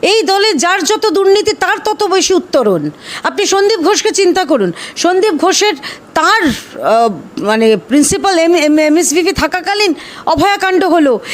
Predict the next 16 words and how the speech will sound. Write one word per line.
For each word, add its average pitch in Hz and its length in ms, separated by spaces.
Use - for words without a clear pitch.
তিনি 403 480
সন্দীপ 403 300
ঘোষকে 381 280
জেরা 392 240
করলেন 381 340
না, 370 100
তিনি 381 240
ও 370 140
সন্দীপ 370 340
ঘোষকে 349 360
সরালেন 381 500
না। 359 220
সন্দীপ 392 320
ঘোষকে 381 280
শুধুমাত্র 381 560
তিনি 381 160